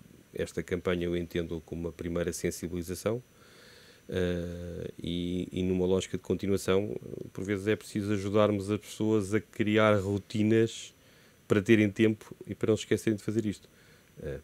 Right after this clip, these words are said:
porque, hum, as pessoas não se esquecem de ir às compras ao supermercado, não se esquecem, se calhar, de ir, eh, almoçar ou jantar fora,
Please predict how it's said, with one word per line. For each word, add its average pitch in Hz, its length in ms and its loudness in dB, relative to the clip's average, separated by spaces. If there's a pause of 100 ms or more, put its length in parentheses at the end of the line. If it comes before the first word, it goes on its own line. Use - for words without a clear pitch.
porque, - 420 -10
hum, 76 400 -6 (1120)
as - 80 -8
pessoas 87 360 -8
não 85 160 -2
se - 80 -8
esquecem 85 480 -2
de 85 120 -8
ir 82 100 -8
às 82 140 -4
compras 82 400 -6
ao 85 100 -4
supermercado, 131 580 -2
não 95 320 -4
se - 80 -16
esquecem, 85 480 0
se - 80 -16
calhar, 87 320 -6
de 82 180 -8
ir, 82 100 -10
eh, - 160 -8 (480)
almoçar 82 440 -2
ou 82 120 -2
jantar 80 380 -4
fora, 127 420 4